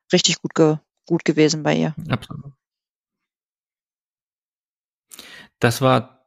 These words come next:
Speaker 2: Docs Night von District Seven, äh, in Pamplona. Letztes Jahr Platz neunzehn der Tiebreaker-Liste. Jetzt geht's aufs Treppchen und ich muss euch sagen, von unserem Platz drei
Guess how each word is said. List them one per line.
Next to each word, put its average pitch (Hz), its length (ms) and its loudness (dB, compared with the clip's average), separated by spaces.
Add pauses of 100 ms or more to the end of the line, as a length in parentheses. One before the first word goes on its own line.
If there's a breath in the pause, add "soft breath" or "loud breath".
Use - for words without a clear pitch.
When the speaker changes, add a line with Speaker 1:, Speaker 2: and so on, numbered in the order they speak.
Speaker 2:
Docs - 360 0
Night 120 340 6
von 113 180 0
District - 300 -6 (140)
Seven, 120 1000 0
äh, 117 260 4
in 120 160 0
Pamplona. 139 920 2 (400)
Letztes - 460 -4
Jahr 117 160 4
Platz - 420 -4
neunzehn 117 420 2
der - 140 -4
Tiebreaker-Liste. - 880 -4 (1300 loud breath)
Jetzt - 280 2
geht's 135 180 2
aufs 127 160 -4
Treppchen 165 1000 0 (260)
und - 580 0 (460)
ich 151 240 0
muss 151 140 4
euch 131 120 4
sagen, 127 380 2
von 127 160 -2
unserem 123 220 0
Platz - 260 -2
drei 117 480 -2